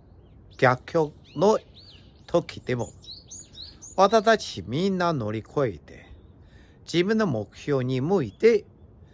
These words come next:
一歩一歩実現する。実際世の中、そういうこと、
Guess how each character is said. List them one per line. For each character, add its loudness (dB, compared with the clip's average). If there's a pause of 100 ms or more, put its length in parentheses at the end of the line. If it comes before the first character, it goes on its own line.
(240)
一 -2
歩 4
一 0
歩 2
実 -10
現 -6
す -10
る。 -10 (1160)
実 -4
際 4
世 0
の -2
中、 -2 (260)
そ -2
う 4
い 4
う 0
こ -4
と、 -8